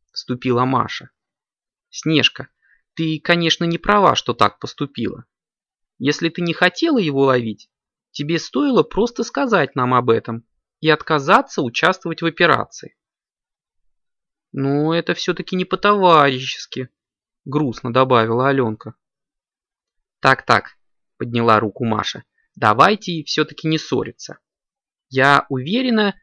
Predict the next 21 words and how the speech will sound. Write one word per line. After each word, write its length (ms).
ничего 420
фатального 760
не 140
произошло, 760
и 120
завтра 360
привидение 580
снова 500
явится 720
подразнить 640
нас. 320
Так 220
что 440
мы, 340
в 100
конце 340
концов, 680
избавим 520
от 140
него 200
мышки. 380